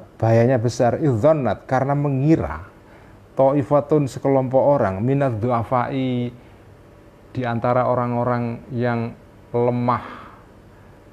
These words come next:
daya nalarnya, ya, yang lemah daya dongnya, anna dzalikal kalama, sesungguhnya,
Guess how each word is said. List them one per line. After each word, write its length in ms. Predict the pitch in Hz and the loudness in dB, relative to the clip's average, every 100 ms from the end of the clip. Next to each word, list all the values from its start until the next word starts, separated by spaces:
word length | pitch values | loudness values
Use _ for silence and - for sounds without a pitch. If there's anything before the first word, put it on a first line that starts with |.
| - - | -12 -6
daya 320 | 110 110 110 | -2 0 0
nalarnya, 880 | 113 110 110 113 110 110 82 78 113 - - | 0 2 2 2 0 -4 -4 -8 -12 -18 -18
ya, 200 | 90 87 - - - - - - - - - - - | -16 -16 -18 -20 -20 -20 -20 -20 -20 -20 -20 -20 -6
yang 400 | 110 110 107 113 | -2 -2 -2 0
lemah 400 | 113 117 123 110 | 0 0 -2 -2
daya 320 | 113 104 107 - | -4 -2 -4 -4
dongnya, 720 | - 117 107 104 92 78 101 - - - - - - - - - | -2 -2 -2 -4 -4 -8 -12 -18 -20 -20 -20 -20 -20 -20 -20 -10
anna 320 | 120 120 123 | -4 0 0
dzalikal 720 | 104 123 147 147 131 131 127 | 2 2 4 2 2 2 2
kalama, 480 | 127 123 151 147 104 | 2 2 2 2 0
sesungguhnya, 1040 | 110 - 123 107 113 107 113 113 104 98 | -2 -4 -2 0 0 0 2 2 2 0